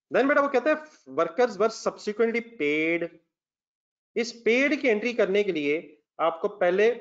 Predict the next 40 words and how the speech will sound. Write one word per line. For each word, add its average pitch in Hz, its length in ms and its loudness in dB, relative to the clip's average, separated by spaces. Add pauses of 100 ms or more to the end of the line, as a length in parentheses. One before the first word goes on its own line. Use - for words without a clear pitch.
(140)
payroll 180 360 2
debit 151 340 0
भी 170 100 -2
करना 156 420 -2
पड़ेगा। 151 460 -2 (800)
तो 160 80 0
total 165 380 2
बेटा 226 240 4
payroll 190 300 2
अवेलेबल 165 360 0
है 226 80 2
factory 202 300 -6
की, 196 140 -6
direct 151 280 -2
और 160 80 0
indirect, 165 340 -2 (260)
ये 175 100 0
मेरा 185 140 0
ख्याल 185 140 0
आप 185 80 -4
try 143 160 0
कीजिएगा, 185 360 0 (760)
इसकी 175 220 -10
discussion 160 360 -4
इंशाल्लाह 143 280 -2
कर 127 140 -4
लेंगे। 123 260 -8 (1400)
Sundry 202 380 2
factory 240 320 0
overhead 240 200 4
expenses 220 560 -4
figure 165 260 -2
given 147 260 -2
है, 190 200 -4
sundry 170 380 -2
means 190 240 -2
simply 160 260 -8 (380)
other 147 300 0
expense, 156 380 -4
other 165 140 2